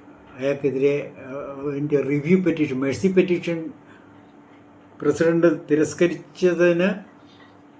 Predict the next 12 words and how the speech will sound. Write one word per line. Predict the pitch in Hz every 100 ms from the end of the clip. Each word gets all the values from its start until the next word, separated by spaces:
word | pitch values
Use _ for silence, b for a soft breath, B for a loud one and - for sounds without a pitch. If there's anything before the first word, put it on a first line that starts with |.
| - 180
ഒരു | 175 160
റിവ്യൂ | 170 156 202 196
പെറ്റീഷൻ | 190 180 151 139 127
ഉണ്ടെന്നും | 123 113 104
പറഞ്ഞു. | 101 98 - - - - - - - - - - - - - - - 135
ഉടനെ | 147 180 180 180
സുപ്രീം | 151 170 170
കോടതി | 175 170 165
രാവിലെ | 151 156 160 160 147
നാല് | 151 151
മണിക്ക് | 160 151 151
ഇരുന്നിട്ട് | 143 151 151 156